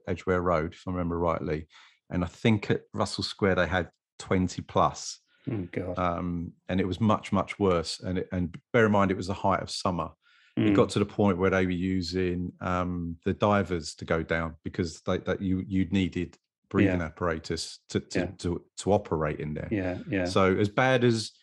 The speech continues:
Speaker 1: it was for us, it certainly wasn't the worst. The ones, ones at Russell Square, I really felt for them. They, they really, really, really had a bad time.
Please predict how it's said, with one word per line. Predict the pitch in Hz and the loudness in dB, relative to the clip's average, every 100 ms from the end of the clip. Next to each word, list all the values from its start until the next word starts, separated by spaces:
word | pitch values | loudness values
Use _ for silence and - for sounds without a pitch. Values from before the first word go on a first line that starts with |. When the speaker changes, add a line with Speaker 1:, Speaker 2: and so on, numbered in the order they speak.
| - | -4
Speaker 1:
it | 104 | 0
was | 101 98 | 2 0
for | - 107 | 0 2
us, | 90 - | 2 0
it | 92 | -10
certainly | - 104 95 90 | -2 0 2 0
wasn't | 90 82 80 | -4 -6 -6
the | 82 | -4
worst. | 87 80 82 - | -2 -2 -4 -8
The | |
ones, | 85 85 80 | -6 -4 -4
ones | 92 87 | -2 -2
at | 90 | -2
Russell | 85 - - | -4 -4 -8
Square, | - 85 | -2 0
I | 80 | 0
really | 90 85 | 0 -4
felt | - 87 - | -2 -2 -2
for | 87 | -4
them. | 80 | -4
They, | 78 85 82 _ - _ | -2 -4 -6 _ -20 _
they | 95 | -2
really, | 87 90 82 80 | 0 0 0 0
really, | 85 80 | -2 -2
really | 80 87 80 | -2 -4 -4
had | 80 80 | -6 -8
a | |
bad | - 85 73 | -6 -8 -6
time. | - 78 90 | -8 -8 -10